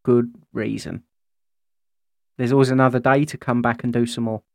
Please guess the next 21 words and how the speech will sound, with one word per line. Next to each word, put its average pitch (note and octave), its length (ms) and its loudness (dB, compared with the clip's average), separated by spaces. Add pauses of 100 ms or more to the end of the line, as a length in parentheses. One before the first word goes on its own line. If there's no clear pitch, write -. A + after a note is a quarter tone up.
(1000)
Don't A#2+ 360 0
push - 260 -4
yourself A#2 480 -8
too A2 280 -8
far. - 360 -8 (1400)
That's G#3 180 6
just G3 200 4
my F#3+ 120 8
little E3+ 400 6
morsel F3+ 460 4
of D#3+ 100 0
information E3+ 800 4
and, D#3+ 200 6
and D#3+ 240 4
my D#3 160 8
little D#3+ 200 6
bit F3+ 300 6
of, - 240 4
of F#3 240 10
advice. D#3+ 560 6 (380)
Uh, C3+ 300 4